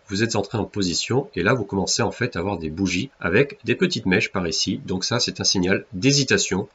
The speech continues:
Donc, je sors de mon trade. Voilà, la stratégie est vraiment simple.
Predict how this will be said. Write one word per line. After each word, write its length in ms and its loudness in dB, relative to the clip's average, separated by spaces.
Donc, 400 2
je 200 0
sors 260 2
de 80 4
mon 100 2
trade. 260 -4
Voilà, 400 6
la 120 2
stratégie 580 2
est 80 2
vraiment 300 2
simple. 480 2